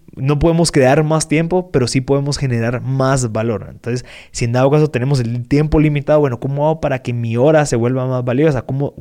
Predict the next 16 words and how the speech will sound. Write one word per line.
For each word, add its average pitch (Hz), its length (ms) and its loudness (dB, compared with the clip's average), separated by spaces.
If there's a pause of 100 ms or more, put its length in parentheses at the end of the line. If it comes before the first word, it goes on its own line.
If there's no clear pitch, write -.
cómo 135 140 -4
puedo 135 200 -2
hacer 139 180 -2
para 117 220 -2
yo 120 180 -2
generar 127 460 -4
más 139 180 -2
valor 135 380 2 (300)
y 135 140 -2
que 123 180 0
por 117 220 0
ende 135 220 0
sea 135 380 2 (100)
me-, 123 380 -2
mejor 120 400 -2
percibido? 131 560 0